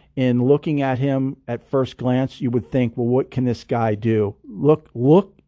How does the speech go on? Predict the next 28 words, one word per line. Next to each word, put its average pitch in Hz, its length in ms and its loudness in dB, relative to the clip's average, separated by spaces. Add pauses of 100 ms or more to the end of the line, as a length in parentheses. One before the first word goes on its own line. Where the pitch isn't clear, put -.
really 117 380 2
look 117 320 -2
at 113 160 -8
what 120 280 -4
this 123 260 -4
guy 107 400 0 (380)
has 127 380 0
done 104 460 -2 (320)
and 117 200 -6
continues 139 600 -2
to 123 80 -6
do 110 400 -2
and 113 180 0
what 110 200 0
he 113 140 -6
can 110 360 -6
do. 104 240 -8
It's - 480 -8 (200)
amazing. 120 760 -2
It's - 320 -10 (480)
unmatched. 131 720 -2 (1500)
Rob 160 380 4
is 123 140 2
an 117 80 0
incredible 117 1080 2 (140)
inspiration 113 1160 -2 (140)
to 117 260 2
us. 104 400 -4